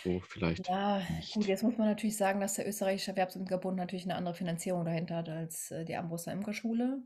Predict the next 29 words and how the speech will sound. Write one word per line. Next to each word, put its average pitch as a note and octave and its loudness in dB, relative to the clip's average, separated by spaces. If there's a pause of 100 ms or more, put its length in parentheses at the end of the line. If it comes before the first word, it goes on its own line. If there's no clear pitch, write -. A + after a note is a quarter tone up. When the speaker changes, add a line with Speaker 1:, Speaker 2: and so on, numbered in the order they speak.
Speaker 2:
Kann G3+ 2
man F#3 4
ja F#3 2
vielleicht F#3 -2
fairerweise F3 0
sagen, F#3+ 0
aber, F3+ 4
hm, E3 -4 (400)
ja. C#2+ -4 (2750)
Speaker 1:
Ah, F#2 0
wie F#2+ 0
viele F2+ 4
Erwerbsimker G2+ 8
gibt's G#2+ 6
denn G2+ 6
in F#2 10
Österreich? F#2+ 4 (380)
Speaker 2:
Das - -10
weiß E3 4
ich - -12
ehrlich - -10
gesagt - -16
nicht. - -20 (640)
Speaker 1:
Bestimmt F2+ 4
auch F#2+ 10
nicht G#2+ 8
so F#2 2
viele, F2+ 4
oder? G2 4